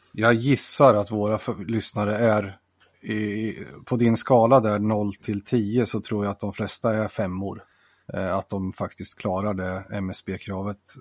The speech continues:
Det är en gissning. Men om man, eh, blir lite nyfiken här då. Du sa hundra, runt hundrafemtio avsnitt. Var, var ska man börja? Och vad vi-, vad, vilka är viktigast, så att säga?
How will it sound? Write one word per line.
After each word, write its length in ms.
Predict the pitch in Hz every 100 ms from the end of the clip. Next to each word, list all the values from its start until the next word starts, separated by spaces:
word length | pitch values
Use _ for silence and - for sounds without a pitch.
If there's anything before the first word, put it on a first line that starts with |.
| - 101
Det 100 | 104
är 420 | 101 101 98 101
en 160 | 107 107
gissning. 520 | 110 - 120 117 101 - - _ _
Men 160 | 123
om 100 | 139
man, 200 | 147 147
eh, 340 | 151 147 147 139 120 110 95
blir 360 | - 135 127 170
lite 200 | 185 175
nyfiken 720 | 170 143 - 110 104 - 107
här 220 | 104 101
då. 200 | 101 101
Du 140 | 110 113
sa 160 | 123
hundra, 340 | 120 123 127 123 127 131 120
runt 260 | - 127 113
hundrafemtio 720 | 123 127 - 131 113 - 131
avsnitt. 640 | 127 107 - 135 - _ -
Var, 260 | 113 127 120
var 180 | 139
ska 180 | 135 135
man 160 | 135 127
börja? 580 | 147 117 123 180 - - _ _ _ _ _ _
Och 180 | - 123
vad 160 | 120 120
vi-, 160 | 131
vad, 480 | 120 123 120 120 117 110 _ _ _ -
vilka 320 | 123 - 127
är 80 | 120
viktigast, 560 | 127 - - 127 -
så 100 | -
att 60 | -
säga? 200 | -